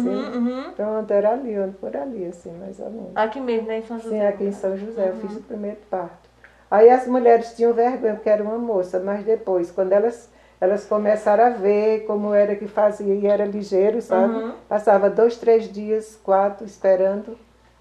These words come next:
Speaker 2: né? E não
Speaker 1: Uhum.
Speaker 2: nascia, né? E dava muito trabalho pra nascer. Aí elas começaram a me procurar.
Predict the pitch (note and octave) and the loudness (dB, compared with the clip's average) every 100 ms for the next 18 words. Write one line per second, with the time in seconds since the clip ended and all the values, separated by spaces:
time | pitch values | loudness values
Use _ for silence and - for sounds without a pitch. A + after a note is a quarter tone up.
0 | - F#3+ G3+ A3+ A3 A3 G#3 G#3+ B3 F#3+ | 0 4 4 4 0 -2 -2 -4 -4 -6
1 | E3+ F3 G3+ B3 A3+ F#3 F3+ F#3 F#3 F#3 | -6 -6 -6 -6 -6 -6 -4 -4 -4 -6
2 | F#3+ G3 G#3+ A3 F#3+ F3+ F#3 F#3 F#3 F3+ | -12 -10 -8 -4 -4 -6 -6 -6 -6 -10
3 | - F3+ G3+ _ _ _ - F3+ G3 G#3 | -10 -12 -12 _ _ _ -2 2 2 0
4 | - G3+ G3+ G3+ F#3+ F#3+ F#3+ G3 G3 F#3+ | -2 -2 0 -2 -2 0 -2 -6 -6 -4
5 | F3+ G3 F#3+ E3+ | -4 -6 -6 -8